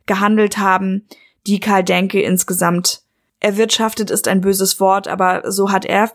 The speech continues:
eventuell gedacht, also erwirtschaftet hat. Laut seinem Schlachtbuch gab es das erste Opfer im Jahr neunzehnhundertdrei. Es sind insgesamt sechsundzwanzig Männer und vier Frauen aufgeführt. Und um nochmal aufs Tatwerkzeug zurückzukommen, auch da hat man natürlich ein paar Untersuchungen gemacht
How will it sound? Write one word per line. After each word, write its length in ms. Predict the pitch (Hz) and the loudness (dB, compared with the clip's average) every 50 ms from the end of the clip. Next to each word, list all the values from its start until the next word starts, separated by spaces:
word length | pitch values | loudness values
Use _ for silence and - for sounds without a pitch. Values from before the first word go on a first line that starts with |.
| - | -2
eventuell 520 | - 214 214 220 214 214 - 226 - 190 190 | -2 0 0 2 0 0 2 2 2 0 0
gedacht, 440 | 190 185 185 185 202 - - - - | 0 -2 -2 -2 -2 -4 -4 -4 -2
also 160 | 180 190 180 | 0 0 2
erwirtschaftet 720 | 143 175 180 180 175 170 - 175 160 - - 190 - - | 2 2 2 2 0 0 0 -2 -2 -4 -6 -8 -6 -6
hat. 260 | - - - - - _ _ _ _ _ _ _ _ _ _ _ _ - | -6 -6 -6 -8 -10 _ _ _ _ _ _ _ _ _ _ _ _ -2
Laut 260 | 214 220 220 226 - | 0 0 0 2 0
seinem 160 | 254 233 233 | 0 0 0
Schlachtbuch 460 | 233 - 233 214 214 - - 254 233 | 0 0 0 0 0 -2 -4 -6 -2
gab 220 | - 220 214 220 220 | 0 0 0 0 -2
es 40 | 220 | -2
das 140 | 220 214 | -2 -2
erste 360 | - - 190 202 - - 226 - | -2 0 -2 -2 0 0 0 0
Opfer 260 | - 208 - - 214 | 0 0 -2 -2 0
im 60 | 202 | 0
Jahr 120 | 196 190 | 0 0
neunzehnhundertdrei. 1120 | 196 190 185 190 208 214 - 240 220 220 220 214 208 202 208 - 175 175 170 170 175 190 330 - - _ _ _ _ - - - _ | 2 2 2 2 2 0 0 0 2 4 4 4 2 0 -2 -4 -4 -2 0 0 2 2 0 0 -4 _ _ _ _ -20 -20 -14 _
Es 140 | - 226 214 | -4 -2 0
sind 160 | - 226 220 | 0 0 2
insgesamt 480 | - 233 226 - 247 226 233 226 226 214 | 0 0 -2 -2 -2 0 0 0 0 0
sechsundzwanzig 720 | 214 214 - - 262 247 - - 240 226 220 - 220 - | -2 -2 0 0 0 0 0 0 0 0 0 0 0 0
Männer 320 | 214 214 208 208 220 208 - | 2 2 4 4 2 2 0
und 100 | 196 208 | -2 -4
vier 320 | - - - 226 226 220 | -6 -4 -2 0 0 0
Frauen 580 | 220 - - - - 180 180 185 202 226 240 247 | -2 -6 -10 -4 0 2 2 4 4 4 4 2
aufgeführt. 920 | - - - 233 240 - - 233 - - 240 233 240 254 262 - - - _ - - - - - - - | 2 2 0 0 -2 -4 -10 -12 -6 -2 0 2 2 2 0 -2 -6 -12 _ -20 -20 -20 -20 -20 -12 -4
Und 180 | - 220 214 - | 0 0 2 2
um 120 | 190 220 | 2 2
nochmal 260 | 226 226 233 233 220 | 2 2 2 2 2
aufs 140 | - 208 - | 0 -2 -4
Tatwerkzeug 720 | - - 214 214 247 - - 240 233 - - 247 226 226 - | -4 0 0 0 0 0 -2 -4 -4 -2 -2 -2 -2 -2 -2
zurückzukommen, 720 | - 226 233 233 233 - - 233 - - 214 214 208 214 | -2 0 0 -2 -2 -2 -4 -2 0 0 2 2 2 2
auch 160 | - - - | 2 0 -2
da 240 | - - 196 196 208 | 0 0 2 2 2
hat 140 | 214 208 214 | 0 0 0
man 160 | 214 208 208 | 0 2 2
natürlich 360 | 208 202 - 220 208 208 220 | 0 0 0 0 0 0 0
ein 100 | 240 220 | 0 0
paar 120 | 214 214 208 | 0 0 0
Untersuchungen 560 | 208 208 202 190 180 233 262 - 277 247 233 | 0 0 0 2 2 0 2 2 2 2 2
gemacht 460 | 233 226 220 226 226 233 - - - | 2 2 2 2 0 0 -4 -10 -16